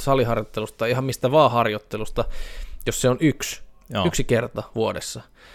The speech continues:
Speaker 1: niin siitä ei ole mitään hyötyä.
Speaker 2: Aivan.
Speaker 1: Se, että se tehtäisiin vaikka yksi kerta viikossa, niin se on viisikymmentäkaksi hyvää harjoitusta vuodessa, niin siitä on jo hyöty. Se on ihan erilainen niinku tilanne. Tai sit nyt, jos mietitään sitä, että tosiaan harjoitellaan vaikka viisi kertaa,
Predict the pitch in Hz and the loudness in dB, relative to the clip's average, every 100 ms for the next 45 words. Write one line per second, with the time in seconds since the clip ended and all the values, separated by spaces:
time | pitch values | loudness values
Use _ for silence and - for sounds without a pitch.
0 | - 110 - 185 110 104 113 117 - - | -10 -4 0 0 0 -6 -4 0 0 -2
1 | - - - - - - - - - 190 | -4 -6 -10 -20 -20 -20 -12 -4 -2 0
2 | 190 160 151 - - 117 - 117 117 120 | 6 8 8 4 0 0 0 -2 -2 -4
3 | - 170 - 120 117 113 117 127 185 131 | -4 -4 -4 -4 -4 -4 -4 -4 -2 -4
4 | - - - 120 - - 147 131 202 190 | -6 -10 -12 -14 -16 -10 -6 -6 -4 -4
5 | - 120 - - 147 - - - 139 139 | -4 -8 -6 -2 -2 -4 -12 -4 2 4
6 | 107 110 107 107 110 - - 165 113 - | 4 2 -4 -4 -6 -8 -2 2 4 4
7 | - - 135 - 175 170 104 107 110 110 | 2 0 0 0 0 0 -2 -2 -2 -4
8 | - - - 185 220 160 160 131 107 107 | -6 -8 -4 -2 0 0 0 0 -2 -2
9 | 107 107 113 - 202 151 98 80 82 - | -4 -6 -10 -8 -4 -2 -2 -6 -10 -10
10 | - - - - - - 147 151 131 135 | -12 -14 -14 -16 -2 8 10 10 6 -2
11 | 135 120 123 127 120 117 113 113 - 110 | -4 -2 -2 0 -2 0 -2 -4 -4 -6
12 | 107 110 110 113 110 113 110 110 107 104 | -6 -6 -4 -4 -2 -2 -2 -4 -4 -4
13 | 110 - 110 110 - 104 - 104 - | -4 -6 -6 -6 -6 -8 -6 -8 -10